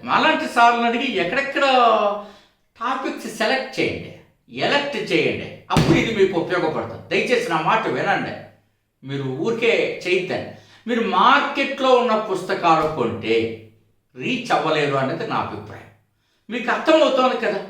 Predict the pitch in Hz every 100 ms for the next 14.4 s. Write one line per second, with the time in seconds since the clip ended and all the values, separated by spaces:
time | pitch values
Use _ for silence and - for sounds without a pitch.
0 | - 160 233 226 160 208 247 240 220 208
1 | 190 202 160 147 185 185 - 131 131 175
2 | - - - _ _ _ _ 143 196 240
3 | 208 180 226 - 185 185 170 165 170 -
4 | 117 - 110 - - - 226 226 - 330
5 | 277 240 220 - - - - 170 170 165
6 | - - 233 - - - - - _ -
7 | 220 285 - 226 269 277 302 311 302 -
8 | 208 202 220 247 202 208 - 190 190 180
9 | 170 185 170 - 277 220 170 - - -
10 | 170 175 175 165 156 - - 196 160 -
11 | - - - 143 247 - - 117 - -
12 | - - - - - - 269 254 - -
13 | 262 262 247 - - - - - - 117
14 | 170 190 -